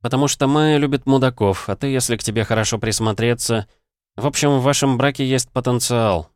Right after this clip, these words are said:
сказал я, выходя из зала, чтобы дать им время поговорить и заодно без свидетелей позвонить императору.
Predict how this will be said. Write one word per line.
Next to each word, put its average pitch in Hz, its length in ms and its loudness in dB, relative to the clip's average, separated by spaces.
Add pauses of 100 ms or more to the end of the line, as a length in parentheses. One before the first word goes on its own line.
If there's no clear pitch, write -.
сказал 87 460 -2
я, 92 140 -2
выходя 85 380 -2
из 80 60 -4
зала, 92 340 -2
чтобы 82 320 -6
дать 82 240 -4
им 82 140 -4
время 90 300 -4
поговорить 80 580 -4 (240)
и 95 80 -8
заодно 90 400 -2
без 87 160 -4
свидетелей 85 600 -4
позвонить 78 480 -6
императору. 78 680 -4